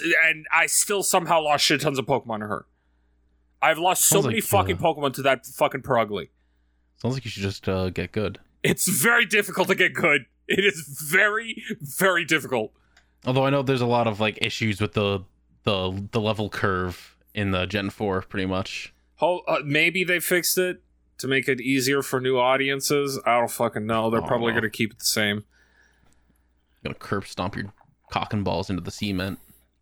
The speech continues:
Speaker 1: Like, I, I was pretty much blind on plat-, uh, on, on the remakes. Granted, I don't have to be. I, I, I know that game, like, front and back by now. Um, but I saw them tweet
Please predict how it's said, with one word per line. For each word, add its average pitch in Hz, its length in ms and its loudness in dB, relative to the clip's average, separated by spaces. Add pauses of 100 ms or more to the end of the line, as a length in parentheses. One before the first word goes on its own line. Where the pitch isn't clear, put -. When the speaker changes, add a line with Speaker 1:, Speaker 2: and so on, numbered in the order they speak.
(120)
Speaker 1:
Like, 147 200 4
I, 160 240 4
I 170 120 4
was 208 160 0
pretty 208 220 0
much 185 280 -2
blind 139 580 2
on 131 200 2
plat-, 135 400 2
uh, 120 60 2 (140)
on, 123 380 0
on 123 140 2
the 123 60 0
remakes. 131 580 2
Granted, 123 360 0
I 123 120 6
don't 139 180 2
have 120 220 0
to 123 80 -6
be. 120 280 2
I, 113 120 4 (160)
I, 117 160 2 (300)
I 113 140 2
know 117 280 2
that 120 200 2 (340)
game, 117 580 0
like, 110 260 2
front 120 300 0
and 113 80 0
back 113 300 2
by 110 180 2
now. 107 260 0 (640)
Um, 113 540 2
but 120 180 2
I 123 100 6
saw 139 360 4
them 127 200 0
tweet 123 520 0